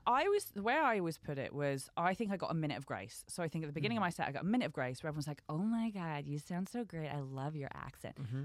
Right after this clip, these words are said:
Speaker 1: But because Americans are so much better at comedy than we are, and because
Speaker 2: Mm-hmm.
Speaker 1: they write so much better, and because their jokes are so much tighter,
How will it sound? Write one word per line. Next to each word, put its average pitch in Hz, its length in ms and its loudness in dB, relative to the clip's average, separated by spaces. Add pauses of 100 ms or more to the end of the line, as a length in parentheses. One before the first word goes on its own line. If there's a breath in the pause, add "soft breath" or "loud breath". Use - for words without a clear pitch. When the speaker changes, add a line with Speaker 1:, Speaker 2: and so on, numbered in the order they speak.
(140)
Speaker 1:
But 196 160 6
because 196 240 0
Americans 196 420 4
are 160 40 -4
so 165 100 -2
much 147 180 -4
better 151 180 0
at - 80 -4
comedy 127 280 -4
than 117 260 -4
we 123 140 -4
are, 101 180 -4
and 131 80 -6
because 127 160 -4
Speaker 2:
Mm-hmm. 135 60 -4
Speaker 1:
they 135 80 -2
write 139 260 0
so 135 140 -8
much - 240 -6
better, 120 160 -4
and 123 100 -6
because 135 220 -6
their 123 100 -6
jokes 127 380 -4
are 131 40 -12
so 131 120 -8
much 117 140 -10
tighter, 139 420 -6